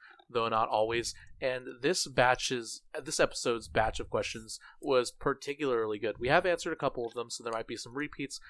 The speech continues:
However, there's some really good open discussions, uh, and I, I did get a sense of roughly of kind of some of the questions that the community had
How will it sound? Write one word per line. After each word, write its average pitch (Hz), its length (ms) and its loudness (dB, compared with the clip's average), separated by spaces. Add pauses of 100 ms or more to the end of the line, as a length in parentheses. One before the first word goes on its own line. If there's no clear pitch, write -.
(140)
However, 135 340 6
there's 127 180 -2
some 117 160 -12
really 131 240 -2
good 120 220 -4
open 120 260 -2
discussions, 110 640 -6 (360)
uh, 104 220 2
and 110 360 -6
I, 110 140 -4 (120)
I 117 100 -4
did 127 200 -4
get 139 100 4
a 127 60 4
sense 117 340 -2
of 107 220 2 (260)
roughly 165 500 2
of 123 160 0 (300)
kind 156 240 0
of 139 80 -2
some 151 140 -4
of 131 60 -8
the 123 60 0
questions 123 460 -2
that 113 200 -2
the 123 60 -6
community 123 500 -6
had 107 280 0